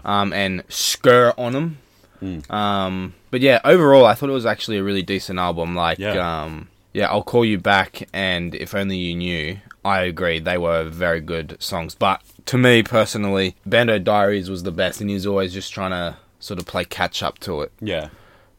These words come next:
Speaker 1: But, uh, what do you think?
Speaker 2: Oh, I think he's honestly got, like, the perfect voice for U K drill. Like,
Speaker 1: Mm-hmm.
Speaker 2: it's, like, got that little raspiness to it, and it just, it makes everything so much colder. And with, like, the U K drill beat underneath it,
Speaker 1: Yeah.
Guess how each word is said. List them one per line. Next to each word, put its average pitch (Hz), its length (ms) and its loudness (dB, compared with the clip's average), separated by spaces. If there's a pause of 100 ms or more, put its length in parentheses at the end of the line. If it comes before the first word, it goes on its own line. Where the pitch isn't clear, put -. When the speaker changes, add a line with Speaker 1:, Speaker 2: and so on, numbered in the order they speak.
(120)
Speaker 1:
But, 82 120 -6
uh, 82 240 -4
what 92 100 -2
do 92 60 -2
you 90 100 -2
think? 82 320 -12 (460)
Speaker 2:
Oh, 123 260 -10
I 123 120 -4
think 175 240 -8
he's 226 160 -8
honestly 123 320 -6
got, 101 180 -6
like, 92 140 -8
the 104 80 -10
perfect - 480 -10
voice 85 460 -10 (340)
for 95 480 -2
U 85 180 -8
K 85 400 -6 (120)
drill. 82 360 -8 (300)
Like, 104 160 -4
Speaker 1:
Mm-hmm. - 60 -4
Speaker 2:
it's, 113 120 -10
like, 107 140 -6 (180)
got 110 180 -10
that 98 140 -4
little 95 320 -4
raspiness 92 800 -4
to 90 220 -6
it, 85 140 -6 (500)
and 95 100 -2
it 87 160 -4
just, - 320 -8
it 98 160 -8
makes 104 280 -6
everything 92 260 -8
so - 180 -12
much 87 220 -12
colder. 85 500 -10
And 90 140 -12
with, 117 180 -10
like, 101 140 -6
the 87 100 -16
U 85 200 -12
K 87 260 -8
drill 85 340 -8 (220)
beat 104 280 -4
underneath 98 520 -10
it, 117 160 -6
Speaker 1:
Yeah. 98 280 -4